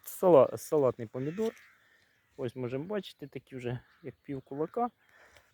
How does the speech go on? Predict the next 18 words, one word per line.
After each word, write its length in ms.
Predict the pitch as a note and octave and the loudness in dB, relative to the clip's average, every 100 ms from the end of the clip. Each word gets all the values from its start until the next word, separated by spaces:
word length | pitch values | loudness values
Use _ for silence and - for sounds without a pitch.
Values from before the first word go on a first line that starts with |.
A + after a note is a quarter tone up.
| _ _ - | _ _ 0
От, 280 | D#3 D3 C#3+ D3+ | 6 6 4 4
е, 400 | D3 C#3+ C#3+ - - - | 8 8 8 2 -18 0
я 80 | G3 | 6
його 180 | E3+ D3 | 6 6
хотів 260 | D#3+ D#3+ | 2 2
на 120 | D3 C#3 | 4 2
підв'язку 520 | E3 G#3+ G#3+ - E3+ | 0 4 4 4 -4
тут, 180 | F3 - C#3+ - - C#3 | -4 -4 -6 -8 -12 -2
е, 500 | C3+ C3 B2+ B2+ A2+ _ | 2 2 0 -2 -8 _
ставити. 720 | - - D3+ D3 C#3+ D#3 D3 - - | -6 6 6 6 4 0 -2 -4 -6
У 40 | |
мене 160 | D#3 B2+ | -2 0
тут 200 | - B2 | -2 -2
один 280 | C3 C#3 C3+ | 2 2 4
ряд, 200 | F#3 G3 - - | 2 2 -6 -20
сто 220 | - C#3 | -10 -2
десять 300 | C#3+ C3+ C#3 | -2 -2 -4
метрів. 380 | C#3+ C#3 C#3 | -2 -2 -4